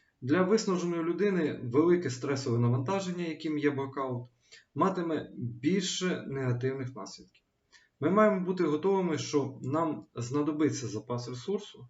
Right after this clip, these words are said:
та стійкості, аби впоратися зі стресовими подіями. Як накопичувати ресурси? Перш за все, регулярно задовольняйте базові потреби.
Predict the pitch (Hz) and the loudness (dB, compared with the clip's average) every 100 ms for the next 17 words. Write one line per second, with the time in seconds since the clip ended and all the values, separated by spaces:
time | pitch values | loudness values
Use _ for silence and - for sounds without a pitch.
0 | _ 123 - 131 120 113 - - - _ | _ -10 -8 -8 -8 -8 -10 -16 -20 _
1 | _ _ _ 131 131 110 185 226 196 - | _ _ _ -4 0 6 8 8 4 -2
2 | - _ 151 170 175 156 160 135 113 131 | -16 _ 2 2 0 -6 -6 -6 -4 -4
3 | 127 - 127 120 120 107 - 117 - _ | -4 -4 -4 -4 -4 -8 -10 -14 -18 _
4 | _ _ _ _ _ _ _ _ _ - | _ _ _ _ _ _ _ _ _ 0
5 | 165 180 131 - - - - - - - | 2 2 -2 -6 -8 -10 -10 -14 -12 -14
6 | - - - - - _ _ _ 175 196 | -14 -18 -18 -20 -20 _ _ _ 2 4
7 | 180 185 - 180 180 - 127 143 120 131 | 4 2 2 0 0 0 2 4 4 4
8 | 151 160 175 143 127 120 117 123 123 113 | 4 4 2 -2 0 2 2 2 -2 -4
9 | 110 110 113 104 120 101 95 | -4 -2 -4 -6 -12 -16 -16